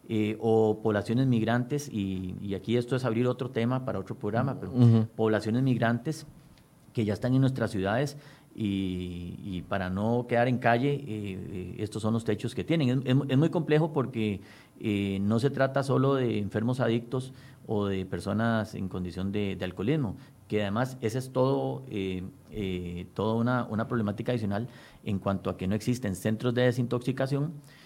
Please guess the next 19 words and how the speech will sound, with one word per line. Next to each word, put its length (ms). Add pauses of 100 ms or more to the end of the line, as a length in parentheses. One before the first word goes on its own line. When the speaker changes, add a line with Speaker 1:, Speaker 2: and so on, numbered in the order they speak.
(280)
Speaker 1:
eh, 760 (140)
que 220
la 160
voz 240
de 60
algunas 280
instituciones 580
ha 60
sido 260
muy 160
débil 340 (300)
en 120
cuanto 420
a 440
los 160
enfermos 340
alcohólicos 560
o 60
en 80